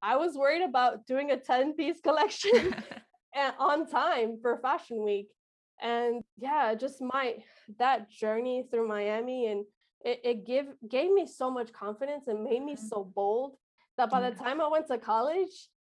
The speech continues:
Speaker 1: nobody could tell me what to do. Like, I
Speaker 2: Nobody could stop
Speaker 1: remember
Speaker 2: you.
Speaker 1: Yeah, I remember, hey, I, I'm an illustrator, but I hung out mostly with graphic designers because I thought it was interesting. Um, at the time,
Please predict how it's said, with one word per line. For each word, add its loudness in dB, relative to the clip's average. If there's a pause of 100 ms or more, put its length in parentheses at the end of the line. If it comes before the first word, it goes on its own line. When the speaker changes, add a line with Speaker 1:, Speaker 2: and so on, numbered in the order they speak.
Speaker 1:
nobody 2
could -10
tell 2
me 0
what 2
to 0
do. -4
Like, 2
I 2
Speaker 2:
Nobody 2 (160)
could 0
stop 0
Speaker 1:
remember 0
Speaker 2:
you. -10 (400)
Speaker 1:
Yeah, 6
I 6
remember, 2
hey, 2
I, 2 (160)
I'm 2
an 2
illustrator, 0
but 0 (120)
I 0
hung -6
out -2
mostly -2
with -2
graphic -10
designers -4
because -8
I 0 (280)
thought -2
it -4
was -6
interesting. -8 (480)
Um, -2
at -2
the -2
time, -2